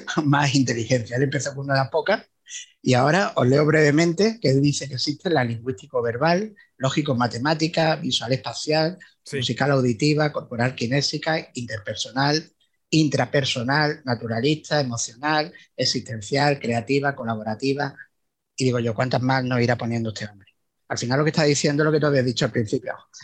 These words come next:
Speaker 1: Antonio, que no es cuestión de una inteligencia, es cuestión de que cada uno es bueno para una cosa o es espabilado para una cosa.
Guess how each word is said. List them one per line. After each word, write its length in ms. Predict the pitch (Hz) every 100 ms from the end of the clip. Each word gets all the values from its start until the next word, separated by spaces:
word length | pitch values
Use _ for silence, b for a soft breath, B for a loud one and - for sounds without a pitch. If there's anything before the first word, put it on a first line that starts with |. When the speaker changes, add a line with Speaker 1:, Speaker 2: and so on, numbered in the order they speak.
| -
Speaker 1:
Antonio, 420 | 123 107 131 110 - _ _
que 120 | - 127
no 120 | 143 160 - -
es 220 | - 156
cuestión 320 | - 139 147
de 100 | 135
una 160 | 135 139
inteligencia, 720 | 123 117 107 120 113 - 101 _ _ _ _
es 100 | 135
cuestión 400 | - 127 151 131
de 120 | 117
que 160 | - 104
cada 260 | - 110
uno 200 | 123 151
es 60 | 135
bueno 240 | 143 131
para 160 | 123 127
una 140 | 131 127
cosa 280 | 135 - -
o 120 | 123
es 80 | 131
espabilado 460 | 135 135 120 127
para 100 | 123
una 140 | 123 123
cosa. 280 | 143 -